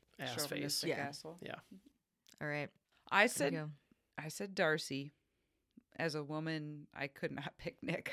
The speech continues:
Speaker 2: I just
Speaker 1: No.
Speaker 2: couldn't.
Speaker 3: Yeah.
Speaker 2: I couldn't. Even when he's changed, you don't completely take that out of a dude. So I think she's smart. She's motivated. She'd be loyal. And, you know, when you can hear her thoughts, she's vulnerable. I,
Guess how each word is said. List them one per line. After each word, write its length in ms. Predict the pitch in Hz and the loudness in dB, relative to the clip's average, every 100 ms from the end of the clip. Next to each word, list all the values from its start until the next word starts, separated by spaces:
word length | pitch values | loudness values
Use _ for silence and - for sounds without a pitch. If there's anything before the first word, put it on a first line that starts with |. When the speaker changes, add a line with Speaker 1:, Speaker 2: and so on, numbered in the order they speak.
| 262 | 2
Speaker 2:
I 60 | |
just 220 | 208 175 | 8 10
Speaker 1:
No. 60 | 151 | 10
Speaker 2:
couldn't. 180 | 214 175 | 10 10
Speaker 3:
Yeah. 280 | 175 170 160 | 10 10 8
Speaker 2:
I 60 | 190 | 6
couldn't. 380 | 247 233 226 214 | 8 8 8 4
Even 280 | 226 233 254 | 6 8 8
when 120 | 247 | 8
he's 200 | 226 220 | 6 2
changed, 480 | - 202 170 151 - - - _ _ - | 4 4 4 0 -6 -12 -20 _ _ 4
you 80 | |
don't 220 | 220 226 - | 8 8 6
completely 600 | 208 180 185 185 - 151 | 0 0 2 0 2 -2
take 300 | 175 151 - | 0 0 2
that 160 | 143 | 0
out 160 | 139 139 | 2 -2
of 80 | 135 | -6
a 60 | |
dude. 240 | 131 131 131 - | -6 -6 -8 -14
So 320 | - 135 135 - _ - - - - - - _ - | -4 -4 -4 -10 _ -20 -20 -20 -20 -20 -20 _ 2
I 120 | 190 | 6
think 200 | 226 247 | 6 6
she's 240 | - 208 - | 4 2 4
smart. 380 | 170 147 220 | 2 4 4
She's 200 | 214 208 | 0 0
motivated. 640 | 180 151 156 175 190 226 220 | 2 2 4 4 4 2 0
She'd 200 | - 175 | -6 -2
be 100 | 160 | 0
loyal. 520 | 160 156 156 190 254 - _ _ _ _ _ - | 2 4 4 4 2 -6 _ _ _ _ _ 0
And, 360 | 165 160 165 - - | 4 4 0 -6 -4
you 80 | 165 | -2
know, 100 | 151 | 0
when 180 | 170 | 0
you 60 | 170 | 0
can 140 | 185 | 0
hear 220 | 180 180 180 | 2 2 4
her 100 | 170 | 2
thoughts, 400 | 156 147 180 - | 4 4 2 -2
she's 200 | 185 165 | -6 -2
vulnerable. 480 | 156 160 165 175 | -2 0 2 2
I, 140 | 170 | 4